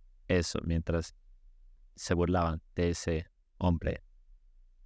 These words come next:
cuando se ahogaba en su propia sangre y después irían a su propia casa y pensar de que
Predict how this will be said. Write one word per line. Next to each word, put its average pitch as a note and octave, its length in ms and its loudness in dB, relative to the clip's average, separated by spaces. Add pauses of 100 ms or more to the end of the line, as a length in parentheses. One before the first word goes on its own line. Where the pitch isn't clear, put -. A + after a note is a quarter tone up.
(1000)
cuando E2 360 0
se D#2+ 240 0
ahogaba F2 240 2
en F2 60 2
su - 140 -8
propia F2 240 0
sangre D#2 420 -2 (440)
y F2 100 0
después F2+ 360 0
irían E2+ 220 2
a E2 40 2
su - 140 -4
propia E2+ 260 -2
casa - 480 -2
y F#2 100 0
pensar E2+ 440 0 (540)
de F2 180 0
que D#2 280 -2